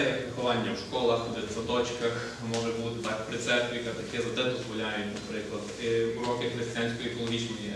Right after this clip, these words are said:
етики включають також в себе, можна сказати, катехизу. Також елементи християнської енвайронментальної етики, е, досліджувати і реформувати в деякій мірі буде під час літніх християнських таборів. Ем,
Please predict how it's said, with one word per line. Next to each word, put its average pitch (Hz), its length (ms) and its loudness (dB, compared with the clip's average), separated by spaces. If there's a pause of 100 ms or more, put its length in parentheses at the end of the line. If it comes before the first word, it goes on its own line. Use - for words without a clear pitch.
етики 101 280 -6 (260)
включають 104 540 -2
також - 260 -4
в - 120 -6
себе, 101 220 0 (480)
можна - 260 -6
сказати, - 240 -4 (100)
катехизу. 110 340 -4 (120)
Також 156 200 4 (100)
елементи 131 400 0
християнської 123 540 -2 (600)
енвайронментальної 113 840 2 (180)
етики, 143 400 -2 (640)
е, 113 120 -2
досліджувати 117 600 -2 (180)
і - 0 - (720)
реформувати 123 760 0
в 127 140 -2
деякій 120 240 2
мірі 120 320 0
буде 113 140 -4 (300)
під 120 160 -4
час 131 200 0
літніх 120 280 -2
християнських 117 500 -2 (100)
таборів. 120 500 2 (600)
Ем, 214 180 2